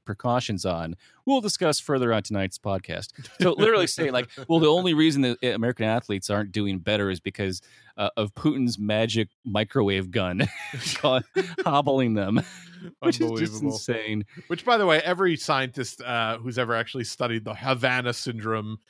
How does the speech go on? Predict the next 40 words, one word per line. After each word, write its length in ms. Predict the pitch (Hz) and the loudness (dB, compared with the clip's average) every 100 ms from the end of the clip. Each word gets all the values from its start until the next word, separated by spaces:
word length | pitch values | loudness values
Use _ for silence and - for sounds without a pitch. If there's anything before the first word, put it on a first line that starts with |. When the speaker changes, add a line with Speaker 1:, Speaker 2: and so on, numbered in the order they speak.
| _ | _
Speaker 2:
is 140 | - 151 | -6 -2
like, 120 | 202 | 0
"No, 200 | 247 247 | 4 4
no, 220 | 233 202 | 4 4
it's 140 | 143 - | 2 -2
just 160 | 165 | -4
like 120 | 160 | -4
crickets. 420 | - 143 104 92 - | -2 -4 -4 -8 -4
Like, 180 | 113 | -2
there's, 200 | 113 123 | 0 0
like, 140 | 123 120 | 0 0
crickets. 400 | - 131 117 - | -2 -2 -2 -2
Like, 180 | 117 107 | -4 -4
it, 440 | 123 123 175 165 - | -8 -10 -8 -6 -4
it, 120 | 156 147 | -6 -6
it's, 240 | 156 - | -10 -8
it's 180 | 160 - | -8 -6
fucking 300 | - 175 143 | -2 -4 -4
fake. 240 | - 120 - | -4 -4 -4
There's 160 | 120 | -6
no 120 | 143 | -4
technology 560 | 143 147 127 120 117 117 | -4 -4 -2 -2 -2 -6
that 140 | 113 113 | -4 -6
exists 460 | 110 110 113 - - - _ | -6 -10 -10 -12 -16 -20 _
that 140 | 156 151 | 0 2
could 140 | 160 | 2
do 120 | 185 | 4
what 140 | 175 160 | 4 2
you 80 | 151 | -2
claim 300 | 254 247 190 | 0 0 0
it 100 | 127 | 0
does." 580 | 131 120 123 - - - _ _ | 2 4 2 -2 -6 -10 _ _
Speaker 1:
Right. 160 | - 135 135 | 4 6 8
Speaker 2:
Um, 60 | 127 | 6
Speaker 1:
And, 100 | 147 | 0
and 140 | 156 | 0
Speaker 2:
but 80 | 147 | 4
Speaker 1:
we 80 | 143 | 4
Speaker 2:
it's 60 | |
Speaker 1:
know 60 | 180 | 4